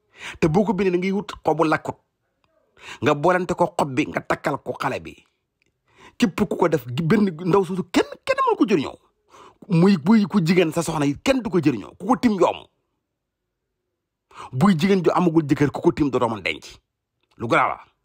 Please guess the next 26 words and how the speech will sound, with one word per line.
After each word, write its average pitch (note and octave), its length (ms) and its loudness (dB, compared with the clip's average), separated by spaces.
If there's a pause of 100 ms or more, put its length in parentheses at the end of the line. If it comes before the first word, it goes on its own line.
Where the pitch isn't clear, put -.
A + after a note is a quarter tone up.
(1600)
Waaw. - 220 -6 (1120)
Kon C#3+ 140 0
mbokk E3+ 240 -2
mi, C#3 120 0
yow C3+ 120 4
mi C3+ 100 2
nga B2 80 -2
xam A#2+ 120 -2
ne A#2 60 -4
da A#2+ 60 -2
nga A#2+ 80 -4
bara-, A#2 320 -2
bëgg B2+ 180 -4
a - 100 -2
aar A2+ 160 -2
xale A2+ 160 -4
bi A2+ 80 -6
ba A#2 120 -4 (100)
kenn - 160 0
du - 80 -2
ko - 80 0
laal, - 220 -2 (300)
kenn B4+ 120 0
du G4+ 60 -6
ko A4+ 140 2
jege, - 200 -6